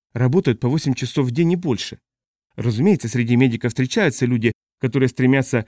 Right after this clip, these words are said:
прежде всего к самопожертвованию. К сожалению, однако, это не всегда сопряжено с должной эффективностью. Странно было тебя увидеть.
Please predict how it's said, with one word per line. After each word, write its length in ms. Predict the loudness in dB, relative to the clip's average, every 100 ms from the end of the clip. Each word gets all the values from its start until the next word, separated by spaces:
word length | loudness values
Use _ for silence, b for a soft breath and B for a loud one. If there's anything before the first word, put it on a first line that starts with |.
| b
прежде 300 | -2 0 2
всего 260 | -2 0 -2
к 40 |
самопожертвованию. 920 | 0 0 0 0 0 -2 -4 -6 -6 -10 _ _ _ _ _
К 60 | -8
сожалению, 480 | -4 0 2 2
однако, 280 | 2 0 0
это 160 | 0 2
не 120 | 0
всегда 280 | 0 0 -2
сопряжено 600 | -2 -2 0 2 2 0
с 60 |
должной 320 | -2 0 2 -2
эффективностью. 800 | -4 -6 -6 -8 -6 -8 -14 -20 _ _ _ _ _
Странно 380 | -10 -2 2 2
было 220 | 0 -2
тебя 200 | -2 -4
увидеть. 440 | -2 -2 -6 -10